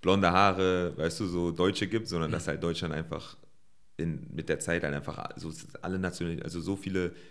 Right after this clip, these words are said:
Speaker 1: verschiedene Menschen leben hier, so viele Hintergründe, verschiedene Schichten und sowas, weißt du, das ist so, ist nicht mehr nur der eine Typ so, der in Deutschland gemacht wurde, sondern es
Speaker 2: Mhm.
Speaker 1: ist einfach, wir sind alle, weißt du, wir, so viele Leute gehören hierher, weißt du, so viele Leute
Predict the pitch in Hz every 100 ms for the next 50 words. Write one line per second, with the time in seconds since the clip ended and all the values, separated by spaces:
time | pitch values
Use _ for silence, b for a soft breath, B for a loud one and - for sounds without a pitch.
0 | B B - 82 101 95 90 107 90 87
1 | 87 82 87 87 87 - 90 90 82 82
2 | - - - - 101 98 87 87 87 82
3 | 82 98 92 - - - 87 82 82 80
4 | 80 80 110 98 - - 82 80 78 b
5 | b b b b - - 101 101 90 92
6 | 90 87 - - 73 85 82 123 123 110
7 | 98 101 90 101 95 90 95 - 101 107
8 | 85 80 80 85 87 82 82 - - 82
9 | 73 92 80 82 82 120 87 80 87 85
10 | 104 90 90 82 82 80 80 78 78 80
11 | 85 87 82 82 82 80 80